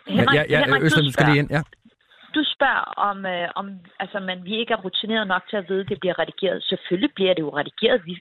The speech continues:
Speaker 1: altså, der blev filmet mange, mange, mange timer. Men det er jo også en del af de presseetiske regler. Altså, når man laver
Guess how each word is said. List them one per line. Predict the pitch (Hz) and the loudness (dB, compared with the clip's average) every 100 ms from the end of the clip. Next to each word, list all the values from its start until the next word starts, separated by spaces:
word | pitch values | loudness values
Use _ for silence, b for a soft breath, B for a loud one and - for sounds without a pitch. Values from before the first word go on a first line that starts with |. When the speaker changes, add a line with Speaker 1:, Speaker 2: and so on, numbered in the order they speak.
| - | -6
Speaker 1:
altså, | 170 | -2
der | 160 143 | -2 -2
blev | 180 165 - | -2 -2 -2
filmet | 196 233 285 262 156 131 | 0 2 0 -2 -2 -2
mange, | 127 220 254 156 | 0 -2 -2 -2
mange, | 156 214 | -2 -2
mange | 190 151 190 - | -2 0 -2 -2
timer. | 180 156 196 202 B B B B B - | -8 -2 -2 -2 B B B B B -2
Men | 190 185 - | -2 -2 0
det | 220 202 | 2 2
er | 262 | 2
jo | 302 | 0
også | - 202 - 226 | 0 -2 -6 -8
en | 220 | -6
del | 254 254 208 | -6 -6 -4
af | 185 185 | -4 -4
de | 180 - - | -8 -10 -10
presseetiske | - 92 - - 98 - - - - | -4 -4 -4 -10 -10 -8 -8 -8 -8
regler. | - 165 - 196 156 - - | -4 -2 -2 -2 -2 -2 -6
Altså, | 160 | -4
når | 190 170 | -2 0
man | 175 | 0
laver | 175 170 202 | 0 2 0